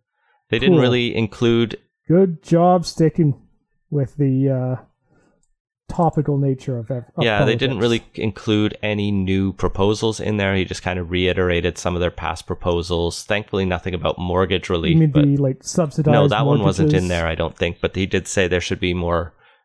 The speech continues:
Speaker 1: money for housing,
Speaker 2: Just one I read it.
Speaker 1: um, and support for
Speaker 2: Um,
Speaker 1: renters, I believe. He talks about the importance of waiving the federal portion of the G S T on affordable purpose-built rentals,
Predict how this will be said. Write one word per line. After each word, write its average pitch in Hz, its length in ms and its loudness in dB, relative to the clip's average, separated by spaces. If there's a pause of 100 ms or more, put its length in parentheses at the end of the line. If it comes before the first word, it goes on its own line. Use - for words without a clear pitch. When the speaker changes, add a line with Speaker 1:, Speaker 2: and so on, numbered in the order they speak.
Speaker 1:
money 98 340 0
for 92 260 0
housing, 92 640 -2 (440)
Speaker 2:
Just - 240 -6
one 254 160 2
I 190 80 2
read 147 220 0
it. - 0 -
Speaker 1:
um, 87 340 -6 (680)
and 107 200 -2
support 190 380 4
for 190 60 2
Speaker 2:
Um, 190 80 0
Speaker 1:
renters, 90 560 -4 (120)
I - 80 -8
believe. 87 380 -8 (880)
He 113 100 -12
talks 117 240 -4
about 104 200 -2
the 82 80 -2
importance 110 400 -2
of 95 100 -2
waiving 101 420 -2
the 90 100 -2
federal 107 320 -2
portion 98 360 -4
of 90 60 0
the 92 60 -2
G 90 180 -4
S 87 160 -4
T 117 380 -2
on 104 140 0
affordable 101 500 0
purpose-built 92 560 -4
rentals, 113 540 -2